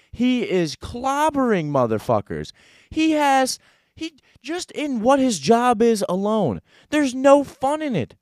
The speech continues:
You may get a fade every now and again, maybe the occasional slant as the, as the backside X to a play or something,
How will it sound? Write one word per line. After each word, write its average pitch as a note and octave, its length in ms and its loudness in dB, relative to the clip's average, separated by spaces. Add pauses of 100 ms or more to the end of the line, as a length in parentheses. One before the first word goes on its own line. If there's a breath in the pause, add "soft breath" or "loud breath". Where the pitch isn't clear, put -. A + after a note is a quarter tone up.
(360)
You D4+ 140 -2
may D#4 160 0
get B3+ 160 0
a F#3 40 2
fade A#2+ 440 -2
every A2+ 240 -2
now A2 180 -4
and G#2 80 -6
again, C3 300 -6 (220 soft breath)
maybe E4+ 220 -2
the A#3 100 -4
occasional C#3+ 460 -2
slant A2 500 -6
as B2 160 -4
the, G2 200 -2 (220 soft breath)
as A#2+ 160 -4
the G2 280 -4
backside B2+ 720 -2
X C#3+ 300 -10
to D3+ 140 -2
a B2+ 60 -2
play F3+ 260 -2
or G#3+ 80 -4
something, A#3+ 320 -10